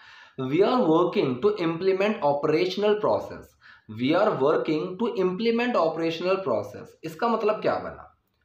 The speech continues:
ठीक है, इसका मतलब <clears throat> आईटी नियमों के अनुसार हम परिचालन प्रक्रि-, प्रक्रियाओं को लागू करने।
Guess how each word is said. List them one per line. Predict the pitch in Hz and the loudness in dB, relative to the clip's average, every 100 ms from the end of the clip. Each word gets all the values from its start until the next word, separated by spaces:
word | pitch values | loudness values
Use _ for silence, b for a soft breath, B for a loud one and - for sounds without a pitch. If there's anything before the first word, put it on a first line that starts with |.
| - | -12
ठीक | 165 | -6
है, | - - 139 | -4 -6 -10
इसका | - 214 | -2 0
मतलब | 185 170 214 - B B B B B B _ _ _ - | 0 0 -2 -2 B B B B B B _ _ _ -6
<clears throat> | - - - 220 151 - - _ _ _ _ _ _ - - B B B B B _ _ _ _ _ _ _ _ _ _ _ _ _ _ _ _ _ _ _ - | -4 -4 -2 0 0 -4 -10 _ _ _ _ _ _ -20 -20 B B B B B _ _ _ _ _ _ _ _ _ _ _ _ _ _ _ _ _ _ _ -4
आईटी | 135 160 240 | -2 0 2
नियमों | 214 185 185 | 4 4 4
के | 190 | 2
अनुसार | 170 156 151 151 214 - - | 0 0 2 2 0 -4 -10
हम | 170 226 196 - - | 0 2 2 0 0
परिचालन | 165 202 - 196 208 254 | 2 2 2 2 2 0
प्रक्रि-, | 233 190 190 185 180 | 2 0 0 -2 -4
प्रक्रियाओं | - 175 165 180 180 170 | -4 -4 0 2 2 0
को | 170 | 2
लागू | 226 151 135 160 208 | 2 4 2 2 2
करने। | 170 135 117 92 | 2 0 -2 -6